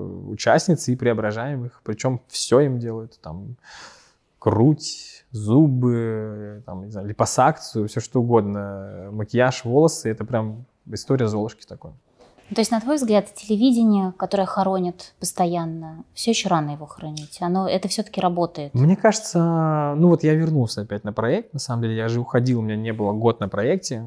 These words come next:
Speaker 1: Мне так это всё надоело, честно говоря. Как-то вот я вот во время пандемии я понял, зачем мне это надо, и у нас там были отношения не очень хорошие с продюсером. Я устал, ну правда. Ну,
Speaker 2: Ну,
Speaker 1: там
Speaker 2: ты
Speaker 1: были
Speaker 2: своё
Speaker 1: какие-то
Speaker 2: получил, в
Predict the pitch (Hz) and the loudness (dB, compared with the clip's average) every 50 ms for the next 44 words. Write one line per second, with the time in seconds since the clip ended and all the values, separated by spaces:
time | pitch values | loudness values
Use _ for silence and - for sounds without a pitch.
0 | 120 123 - 120 110 107 113 120 - - - 117 107 - - 120 110 110 107 110 | -12 -16 -14 -12 -12 -10 -8 -10 -10 -8 -6 -8 -6 -4 -4 -2 -2 0 0 0
1 | 110 110 110 120 147 170 180 160 147 - - - - 123 120 110 113 110 113 110 | 0 0 2 2 2 4 2 0 -2 -4 -8 -10 -8 -6 -4 -4 -4 -4 -4 -4
2 | 107 104 104 104 101 98 95 92 92 92 87 87 87 80 76 127 _ _ _ _ | -4 -6 -6 -6 -8 -10 -12 -12 -16 -18 -20 -20 -18 -18 -20 -20 _ _ _ _
3 | _ _ - 110 - _ _ - 104 101 101 - _ _ _ - 107 107 104 98 | _ _ -12 -12 -12 _ _ -12 -10 -10 -10 -12 _ _ _ -12 -12 -10 -10 -12
4 | 98 98 101 107 107 113 117 117 127 127 117 107 107 120 117 113 113 123 123 120 | -12 -12 -10 -6 -2 0 2 4 4 2 2 0 -2 -4 -4 -2 -2 -2 -2 0
5 | 113 107 104 - 110 110 110 107 - - - 113 110 104 110 107 107 113 139 185 | -2 -4 -6 -6 -8 -10 -10 -12 -12 -8 -8 -6 -6 -4 -6 -6 -4 -2 -2 0
6 | 196 180 147 127 123 120 113 - - 110 107 107 104 104 - - 120 - - 175 | 0 0 0 0 0 -4 -6 -8 -8 -8 -8 -8 -8 -8 -8 -8 -6 -4 -2 0
7 | 214 214 170 156 147 - - - 143 127 127 127 127 - - 120 117 117 113 110 | 2 4 4 2 2 0 -2 0 0 0 2 0 -2 -4 -4 -4 -4 -4 -6 -8
8 | - - 123 117 117 120 117 - - 226 107 117 117 127 131 127 - - - - | -8 -6 -4 -2 -2 -2 -4 -6 -8 -8 -2 2 6 6 6 6 4 0 -2 2
9 | - 117 101 98 101 107 104 - 120 113 104 92 90 82 73 73 92 107 262 196 | 4 4 4 4 2 -2 -4 0 2 2 2 2 0 -4 -8 -8 -2 2 4 6
10 | 135 294 190 151 233 220 214 202 - 208 180 175 170 - - 269 285 | 6 6 6 8 8 6 6 6 6 4 4 2 0 -2 -2 -4 -4